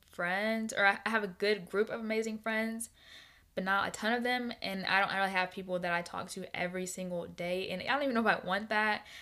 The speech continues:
but I would love to have a male best friend and a female best friend that are, like, my right hand ride or die people, and I don't think I have that right now. Um, of course, I don't want anyone listening to this thinking they're not my bestie, but, like, either live across the country right now or, like, <laughs> you know,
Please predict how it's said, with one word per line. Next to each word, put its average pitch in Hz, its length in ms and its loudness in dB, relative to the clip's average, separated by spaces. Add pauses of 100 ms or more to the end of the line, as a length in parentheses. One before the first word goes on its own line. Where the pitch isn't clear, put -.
(140)
but - 80 -2
I 190 80 6
would 185 140 0
love 180 260 0
to 202 80 -4
have 190 180 -2
a 185 60 -2
male 175 240 -4
best 180 280 -6
friend 180 340 -2
and 175 120 -6
a 170 40 -6
female 175 280 -6
best 170 260 -6
friend 170 340 -4 (200)
that 170 340 0
are, 175 100 -2
like, 165 260 -2
my 160 360 -4 (320)
right 165 300 -2
hand 175 280 -4
ride 170 160 -2
or 170 60 -2
die 170 160 -4
people, 180 480 -4 (280)
and 214 100 0
I 214 40 2
don't 220 140 4
think 220 120 -2
I 202 60 2
have 196 280 0
that 196 180 -2
right 196 140 -4
now. 196 300 -6 (460)
Um, 196 320 4
of 214 160 6
course, 233 260 2
I 220 40 0
don't 214 100 4
want 214 120 4
anyone 202 220 4
listening 202 200 -2
to 196 60 -4
this 196 120 -2
thinking 190 180 -6
they're 185 120 0
not 180 160 0
my 180 80 -2
bestie, 180 460 -2
but, 170 140 0
like, 170 220 -2 (280)
either 202 220 2
live 196 200 6
across 190 260 4
the 196 60 -6
country 233 320 4
right 247 200 6
now 240 380 8
or, 220 140 6
like, 208 500 6
<laughs> - 80 -4
you 330 220 6
know, 233 240 10